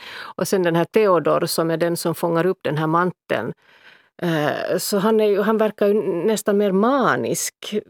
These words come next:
än, än charmig, eller, jag menar,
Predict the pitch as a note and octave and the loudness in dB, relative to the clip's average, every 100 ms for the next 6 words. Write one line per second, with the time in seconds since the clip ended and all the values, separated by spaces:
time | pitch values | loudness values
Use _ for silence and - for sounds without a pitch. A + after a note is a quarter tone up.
0 | - G1+ _ - E3+ D3+ D#3 D#3 - - | -20 _ _ -2 -2 0 -2 -2 -4 -6
1 | F3+ - G3+ F#3+ E3+ D3 C#3+ C3+ - - | -6 0 0 2 2 2 2 2 0 0
2 | E3+ E3+ F3+ F#3+ F#3 F#3 | 0 0 0 0 0 -2